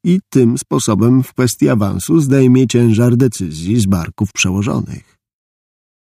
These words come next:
„Maciejewski przeleci jak kometa”, zapewniał go jednak komendant Bauman, „a pan jest najbardziej sumiennym funkcjonariuszem, jakiego znam.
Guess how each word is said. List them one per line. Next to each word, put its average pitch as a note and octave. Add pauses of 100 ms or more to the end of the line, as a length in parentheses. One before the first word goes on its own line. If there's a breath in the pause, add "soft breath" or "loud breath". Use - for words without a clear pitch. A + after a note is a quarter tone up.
(300)
„Maciejewski A3
przeleci F3+
jak E3
kometa”, D3 (300)
zapewniał G2
go F#2
jednak F#2+ (120)
komendant F#2+
Bauman, A#2
„a -
pan F#3
jest F3+
najbardziej D3
sumiennym B2+
funkcjonariuszem, A2+
jakiego G#2+
znam. G2+